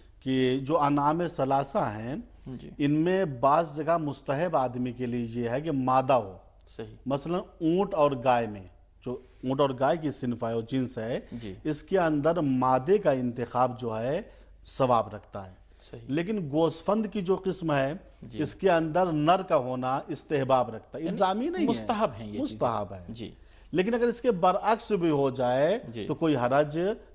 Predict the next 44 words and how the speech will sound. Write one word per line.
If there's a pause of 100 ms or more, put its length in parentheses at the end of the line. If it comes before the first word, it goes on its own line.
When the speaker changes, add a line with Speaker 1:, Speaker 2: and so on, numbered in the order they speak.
Speaker 1:
نہیں
ہے۔
Speaker 2:
صحیح،
بالکل۔
حضور،
ایک
سوال
کیا
گیا
ہے
کہ
اگر
مقام
مینا
میں
حجاج (100)
کرام
کی
قربانی
کا
جانور
نہ
ملے (520)
تو
اس
کی
قیمت
بطور
صدقہ
دی
جا
سکتی
ہے
یا
نہیں؟ (400)
قربانی
کا
جانور
میسر
نہیں
ہے
وہاں
Speaker 1:
جی۔
Speaker 2:
پر،